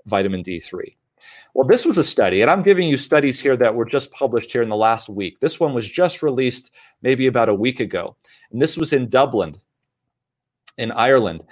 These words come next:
and it's called tilda. And this is a, uh, this is known as the Irish Longitudinal Study on Aging.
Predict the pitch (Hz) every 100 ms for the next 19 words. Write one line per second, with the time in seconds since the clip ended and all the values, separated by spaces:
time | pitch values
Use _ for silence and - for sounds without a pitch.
0 | - - - 117 - - 147 139 - -
1 | 233 196 147 - _ _ _ 131 120 -
2 | - 131 190 185 156 139 135 127 123 127
3 | 113 107 123 139 131 127 127 117 110 113
4 | - 110 131 143 156 143 - - 117 120
5 | 139 139 135 131 - 170 156 107 107 -
6 | 131 131 120 113 113 101 82